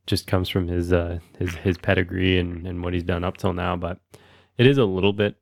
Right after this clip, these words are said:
disconcerting, but that, this is why Tom and I talked about this before we called you, Murray. But,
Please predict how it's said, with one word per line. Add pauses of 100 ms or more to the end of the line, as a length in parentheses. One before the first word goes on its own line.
disconcerting,
but
that,
this
is
why
Tom
and
I
talked
about
this
before
we
called
you,
Murray.
But,